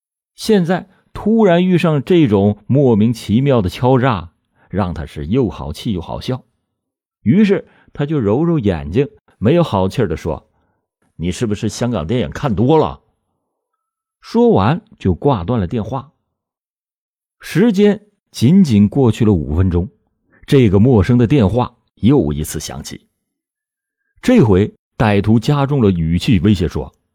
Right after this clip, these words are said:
：“你侄子在我手里，如果你不拿十五万赎金救人，你的侄子就死定了。”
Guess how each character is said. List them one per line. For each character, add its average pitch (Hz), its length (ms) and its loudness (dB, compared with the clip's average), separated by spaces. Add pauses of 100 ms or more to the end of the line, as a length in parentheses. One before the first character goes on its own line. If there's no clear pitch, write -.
(280)
：“你 82 180 -8
侄 101 180 -4
子 123 120 -2
在 127 120 -2
我 - 140 -4
手 131 220 -2
里， 90 180 -6 (240)
如 117 180 0
果 110 120 0
你 87 100 -4
不 110 120 -4
拿 110 140 -2
十 135 220 -4
五 78 100 -6
万 120 160 -2
赎 - 180 -4
金 175 160 0
救 170 160 2
人， 107 220 -2 (200)
你 143 140 -4
的 170 80 0
侄 190 200 -2
子 - 320 -4
就 - 120 -2
死 - 240 -4
定 320 160 -2
了。” 214 140 -10